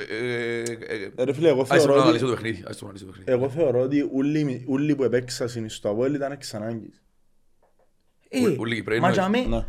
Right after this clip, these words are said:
Speaker 3: τζαμέ φαίνεται ποια που αξίζουν παραπάνω.
Speaker 1: Εντάξει, θέλω να πιστεύω.
Speaker 2: Δηλαδή, εγώ θεωρώ ότι πες φέτος ο Σατσάς ήταν, ε, ευκήγε μας ο Σατσάς πέρσι. Φέτος, εγώ με τις κινήσεις που έκαμε, θεωρώ ότι εν τον υπολογίζει. Και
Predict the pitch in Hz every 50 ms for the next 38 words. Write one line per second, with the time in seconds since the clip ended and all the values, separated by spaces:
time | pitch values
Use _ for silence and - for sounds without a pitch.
0 | - - - - - 170 175 202 247 254 254 262 262 247 247 220 196 180 - -
1 | - 170 156 151 143 139 131 131 - 143 131 123 123 117 120 117 110 104 101 95
2 | 82 - - - - - - - - - - 120 110 123 135 147 151 135 127 113
3 | 135 135 147 160 165 147 - - 135 131 131 143 143 147 170 156 139 135 135 139
4 | 147 147 147 147 147 - - - 147 147 147 131 123 - - 143 139 139 143 139
5 | 147 143 143 117 - - - 135 131 135 131 127 147 135 139 143 143 139 135 135
6 | 131 127 117 123 - - 123 117 120 - - - - 151 151 147 147 143 139 123
7 | 123 147 123 - - - 160 123 127 - - 139 135 120 123 - - 135 151 190
8 | - - _ _ _ _ _ _ - 151 147 147 180 202 196 - - - _ _
9 | - 113 113 107 113 127 143 151 151 165 156 - - - 120 123 131 127 127 123
10 | - - 131 123 120 120 135 139 160 170 - - - 143 127 123 131 143 147 147
11 | 175 185 175 - - _ - 127 135 147 147 147 170 170 170 175 165 160 185 185
12 | 160 110 101 110 151 185 180 - - - - _ _ _ _ _ _ _ _ _
13 | _ _ _ - - 120 113